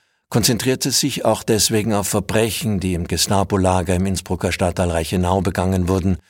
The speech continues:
da dort neben italienischen, russischen, ukrainischen,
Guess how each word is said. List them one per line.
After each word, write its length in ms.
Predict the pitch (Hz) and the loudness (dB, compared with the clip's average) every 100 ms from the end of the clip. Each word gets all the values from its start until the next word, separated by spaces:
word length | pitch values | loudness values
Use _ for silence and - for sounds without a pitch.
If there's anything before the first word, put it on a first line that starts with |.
| _ _ _ | _ _ _
da 140 | - 95 | -2 2
dort 180 | 123 113 | 2 2
neben 240 | 113 104 | 0 0
italienischen, 840 | - 107 98 104 110 98 - 98 - _ - | -2 0 2 2 4 2 2 0 -2 _ 0
russischen, 580 | 113 107 117 92 104 95 | 2 4 0 -2 -4 -4
ukrainischen, 920 | - - 104 110 107 98 - 98 87 | -6 -2 2 4 2 0 0 -2 -2